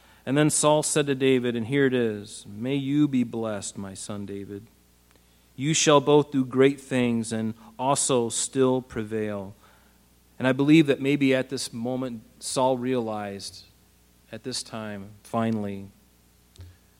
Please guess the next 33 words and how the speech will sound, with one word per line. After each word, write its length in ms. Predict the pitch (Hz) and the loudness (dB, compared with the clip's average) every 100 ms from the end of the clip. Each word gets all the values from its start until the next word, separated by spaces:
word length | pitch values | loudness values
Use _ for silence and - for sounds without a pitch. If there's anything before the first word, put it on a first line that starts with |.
| _ - | _ -14
"You 100 | 110 | -8
know 120 | 117 | -6
what? 240 | 120 123 | -6 -6
My 180 | 117 110 | -8 -12
time 360 | - 113 113 107 | -10 -10 -8 -10
is 140 | 98 | -12
done." 460 | 101 98 95 90 92 _ _ _ _ _ _ - | -12 -10 -10 -14 -18 _ _ _ _ _ _ -18
I 120 | 104 | -10
think 220 | 123 113 | -10 -6
there 100 | 113 | -6
was 100 | 110 | -4
a, 60 | 107 | -6
a, 340 | 104 110 104 - - - | -6 -8 -10 -14 -20 -18
a, 60 | - | -14
and, 260 | 113 117 107 | -12 -12 -6
and 300 | 123 127 147 | -2 4 4
he 80 | |
didn't. 300 | 135 147 117 | 6 4 4
He, 320 | 107 127 110 - | -2 -6 -6 -4
Saul 280 | 135 131 | 4 6
did 140 | 143 127 | 6 2
not 240 | 127 127 | 0 2
pursue 380 | 127 - 147 131 | 2 2 -2 -2
David 400 | 120 127 117 110 | 0 0 0 -2
anymore 500 | 120 123 123 123 110 | -4 -4 -4 -4 -4
after 260 | 110 - 107 | -6 -10 -12
this 220 | 110 - | -12 -10
moment. 320 | 113 113 107 | -8 -8 -8
But 140 | 120 | -6
David 340 | 113 170 175 135 | 2 4 4 2
didn't 260 | 143 135 | 0 -2
know 240 | 127 139 147 | 0 0 0
that. 460 | 113 98 - - | -2 -6 -12 -20